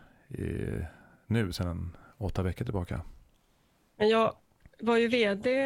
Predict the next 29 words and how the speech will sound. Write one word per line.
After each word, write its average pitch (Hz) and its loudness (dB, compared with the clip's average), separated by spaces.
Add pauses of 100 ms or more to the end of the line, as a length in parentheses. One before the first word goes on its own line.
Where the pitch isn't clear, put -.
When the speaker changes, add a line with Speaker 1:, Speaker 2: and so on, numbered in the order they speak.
(300)
Speaker 2:
jag 233 2
är 226 2
V 220 2
D 208 2
nu 302 2
och 240 -4
var 262 2
V 233 4
D 190 4
då, 175 4 (120)
eh, 196 2
och, - -4
eh, 196 2 (220)
men 233 4
det 262 6
var 269 6
för - 0
ett 269 2
mer 202 4 (120)
fristående 233 2
bolag 196 2
inom 190 4
Volvo-koncernen, 185 0
kan 190 -2
man 185 2
säga, 180 2
och 175 -2
lite 202 4
mer 185 4